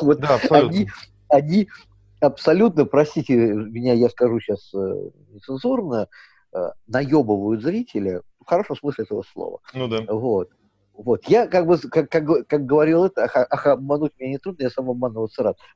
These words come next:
Speaker 1: Мы сами готовы идти на эту обманку. Мы знаем,
Speaker 2: Абсолютно,
Speaker 1: что
Speaker 2: конечно.
Speaker 1: мы приходим на одно, получаем другое. В этом смысле Нолан, конечно, умочка. Вот. И поэтому я жду.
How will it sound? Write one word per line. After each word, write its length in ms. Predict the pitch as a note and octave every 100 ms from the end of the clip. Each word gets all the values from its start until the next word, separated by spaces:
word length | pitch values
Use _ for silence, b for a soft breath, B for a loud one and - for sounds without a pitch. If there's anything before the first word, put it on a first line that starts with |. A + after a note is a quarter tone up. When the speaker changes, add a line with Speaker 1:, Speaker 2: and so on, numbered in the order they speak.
| -
Speaker 1:
Мы 140 | D3+
сами 260 | - G3+ F3+
готовы 460 | C3 - D#3+ C3+
идти 160 | A#2 C3+
на 80 | A#2
эту 160 | A2+ A2+
обманку. 520 | A#2+ B2 A2+ F2+ F#2+
Мы 100 | A#2+
знаем, 280 | B2 D3 A#2+
Speaker 2:
Абсолютно, 120 | G2
Speaker 1:
что 100 | -
Speaker 2:
конечно. 240 | E3 B2 A2
Speaker 1:
мы 160 | G2+ _ _ _ - _ _
приходим 540 | C3+ C3+ E3 C3+ C3+ B2+
на 120 | C#3
одно, 220 | E3 A#3+
получаем 440 | C#3 C3+ D3+ D3
другое. 380 | C#3 D3+ C3+ G#2
В 80 | A#2+
этом 200 | G#3 F3+
смысле 340 | - D#3 - B2
Нолан, 320 | C#3 D3+ C3
конечно, 460 | G2+ A2 A#2 A#2 G#2
умочка. 480 | A#2+ G2 F2+ _ _ _ -
Вот. 360 | G#2 F#2+ E2+
И 40 | _
поэтому 260 | C3+ C3+ A#2
я 160 | B2
жду. 240 | A2 A#2+